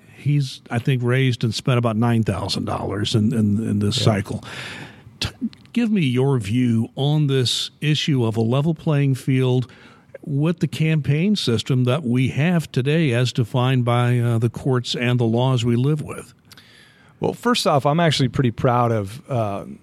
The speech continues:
Speaker 2: the variety and depth of variety of different vendors that we have. At any given time,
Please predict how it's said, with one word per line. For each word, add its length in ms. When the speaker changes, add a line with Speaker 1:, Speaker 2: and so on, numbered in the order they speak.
Speaker 2:
the 320
variety 800
and 300
depth 280
of 100
variety 560
of 200
different 340
vendors 420
that 160
we 200
have. 260
At 80
any 220
given 240
time, 440